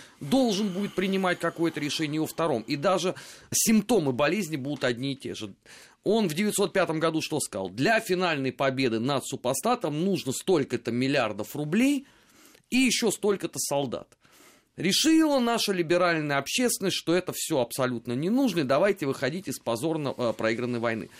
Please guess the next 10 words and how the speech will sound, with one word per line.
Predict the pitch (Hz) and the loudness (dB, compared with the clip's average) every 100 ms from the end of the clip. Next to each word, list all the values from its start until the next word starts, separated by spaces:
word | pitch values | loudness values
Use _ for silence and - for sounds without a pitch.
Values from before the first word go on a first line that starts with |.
| - - | -14 -6
Обращаю | 107 190 - 269 | 0 0 2 4
внимание, | 247 226 165 151 | 4 2 2 2
ровно | 156 240 185 143 | 2 4 2 0
всё | 127 165 | -2 -4
то | - 185 | -2 0
же | 123 | 0
самое | 123 - 214 240 214 | -2 0 0 2 0
мы | 151 170 | 0 0
наблюдаем | 151 127 139 170 202 196 | 0 0 0 2 2 0
потом, | - 131 180 214 202 | -2 -2 0 0 0